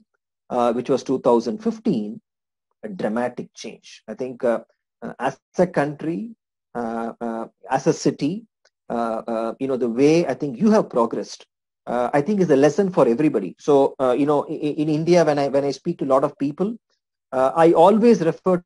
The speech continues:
to Bangladesh as one of my inspirations. I think the way you have grown, and the growth is just not about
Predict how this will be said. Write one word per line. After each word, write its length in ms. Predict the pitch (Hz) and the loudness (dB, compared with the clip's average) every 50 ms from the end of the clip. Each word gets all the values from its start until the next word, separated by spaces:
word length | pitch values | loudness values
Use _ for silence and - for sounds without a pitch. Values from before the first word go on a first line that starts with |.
| _ _ | _ _
to 80 | - 143 | -6 -2
Bangladesh 680 | 120 135 127 131 147 147 147 139 151 151 156 151 139 139 | 0 0 -2 0 0 0 0 0 0 0 0 0 0 -2
as 160 | 139 - 123 | -6 -6 -2
one 220 | 117 123 127 139 | -2 -2 0 0
of 160 | 151 143 - | -2 -4 -4
my 80 | 135 127 | -4 -4
inspirations. 800 | 113 110 117 113 - - 110 110 117 120 120 - - 98 95 - | -4 -4 -6 -10 -10 -10 -6 -4 -4 -4 -4 -6 -10 -12 -10 -8
I 80 | 139 120 | -6 -6
think 180 | 143 156 156 139 | -6 -6 -2 -2
the 120 | 127 117 | -2 -2
way 340 | 113 117 143 151 175 190 202 | -2 0 0 2 4 4 4
you 160 | 196 170 165 | 4 2 2
have 120 | 143 120 | 0 2
grown, 200 | 117 175 160 147 | 2 0 0 2
and 180 | 165 180 180 - _ _ _ _ _ | 2 0 0 -2 _ _ _ _ _
the 100 | 147 175 | -2 -2
growth 340 | 147 143 180 220 247 240 - | 2 6 8 8 8 6 4
is 100 | 208 175 | 0 2
just 260 | - 202 226 220 - | 2 2 2 2 0
not 180 | 180 185 190 190 | -2 -2 0 0
about 360 | 170 151 156 156 160 156 | 4 4 6 4 4 2